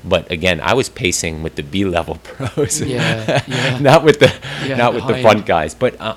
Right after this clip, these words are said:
Speaker 1: it was a fun situation to be in.
Speaker 2: Did, did you, so you didn't race Kona as a pro?
Speaker 1: Um, yes, I did. Uh, what year was that? I would say two thousand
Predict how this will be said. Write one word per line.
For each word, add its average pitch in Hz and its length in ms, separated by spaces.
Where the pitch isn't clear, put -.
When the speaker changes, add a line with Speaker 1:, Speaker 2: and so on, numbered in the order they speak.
Speaker 1:
it 127 120
was 117 180
a 101 80
fun 127 580
situation 95 800
to 90 120
be 78 280
in. 76 100
Speaker 2:
Did, 214 140
did 208 180
you, 196 200
so - 120
you 165 80
didn't 160 160
race 160 180
Kona 139 240
as 123 140
a - 40
pro? 139 300
Speaker 1:
Um, 92 340
yes, 104 220
I 92 60
did. 92 240
Uh, - 220
what 190 140
year 87 180
was 80 220
that? 71 180
I 98 200
would 98 160
say 90 320
two - 180
thousand 85 640